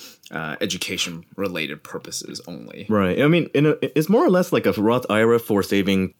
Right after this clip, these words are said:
Speaker 2: for college, <laughs>
Speaker 1: Yeah,
Speaker 2: essentially.
Speaker 1: exactly.
Speaker 2: But it's, you know, it's just in a different vehicle called a five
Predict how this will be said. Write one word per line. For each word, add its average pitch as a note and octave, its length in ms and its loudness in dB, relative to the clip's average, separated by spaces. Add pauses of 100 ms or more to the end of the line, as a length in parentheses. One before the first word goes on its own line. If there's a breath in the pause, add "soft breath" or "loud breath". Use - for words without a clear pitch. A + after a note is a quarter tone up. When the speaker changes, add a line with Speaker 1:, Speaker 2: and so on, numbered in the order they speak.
(240)
Speaker 2:
for F#2 400 0 (100)
college, F2 400 -4
<laughs> A2+ 160 0
Speaker 1:
Yeah, A#2 120 0
Speaker 2:
essentially. G2 320 -2
Speaker 1:
exactly. E2 400 -4
Speaker 2:
But G#2+ 160 2
it's, F#2+ 180 -2
you F#2+ 80 0
know, E2+ 80 0
it's F2 80 -2
just A2 140 -2
in G2+ 160 2
a F2+ 100 2
different F2 320 -2
vehicle E2 260 -2
called E2+ 200 -4
a D#2 40 -2
five D2+ 220 -2